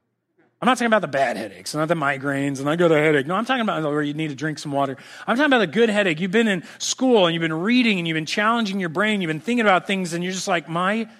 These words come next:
brain hurts." Hopefully, by the end of this sermon, your brain hurts.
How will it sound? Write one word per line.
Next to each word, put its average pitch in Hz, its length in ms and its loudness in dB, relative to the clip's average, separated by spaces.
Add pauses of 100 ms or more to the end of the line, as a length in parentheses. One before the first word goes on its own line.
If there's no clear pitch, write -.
(400)
brain 302 500 2
hurts." 190 840 0 (1040)
Hopefully, 147 340 -4
by 170 180 2
the 170 80 -2
end 175 100 -2
of 175 60 -6
this 208 120 -6
sermon, 208 300 -4
your 254 80 0
brain 302 320 0
hurts. - 600 -6